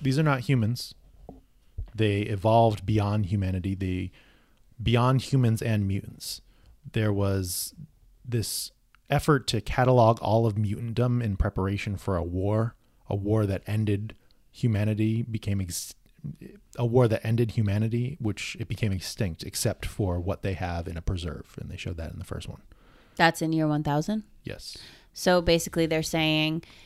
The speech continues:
Speaker 2: the Cerebro backup or whatever is the only thing that survived the mutant human war?
Speaker 1: There is no Cerebro backup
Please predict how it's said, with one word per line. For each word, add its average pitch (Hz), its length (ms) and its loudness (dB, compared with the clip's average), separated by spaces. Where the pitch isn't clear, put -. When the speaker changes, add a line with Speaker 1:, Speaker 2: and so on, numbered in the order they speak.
Speaker 2:
the 151 420 2
Cerebro 160 640 2
backup 151 640 2
or 143 120 2
whatever 143 580 -2
is 160 100 -4
the 156 100 0
only 147 200 -2
thing 147 180 -4
that 143 200 -6
survived 143 840 -2
the 151 80 -2
mutant 147 440 -4
human 160 440 -2
war? 226 260 -4
Speaker 1:
There 113 280 0
is 101 100 -2
no 107 140 0
Cerebro 120 580 0
backup 127 460 0